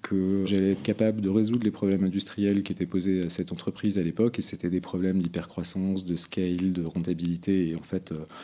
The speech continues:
rien ne marchait dans cette boîte. J'ai cru que j'étais capable de résoudre le problème, et en fait, ben non, j'ai pas du tout été capable de résoudre le problème, et il se trouve que, euh, j'y ai passé un an, et au terme de cette année-là, euh,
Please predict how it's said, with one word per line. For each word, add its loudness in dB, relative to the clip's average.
rien 4
ne 6
marchait -2
dans -4
cette -4
boîte. 2
J'ai 4
cru 4
que -2
j'étais 2
capable 2
de -2
résoudre 0
le -2
problème, 2
et 0
en 0
fait, -2
ben -2
non, -2
j'ai 0
pas 0
du -6
tout -2
été -2
capable -4
de -4
résoudre -2
le -6
problème, 0
et 0
il 0
se -2
trouve -2
que, -6
euh, 2
j'y 4
ai 6
passé 0
un 2
an, 4
et 2
au -2
terme 0
de 0
cette -4
année-là, 0
euh, 0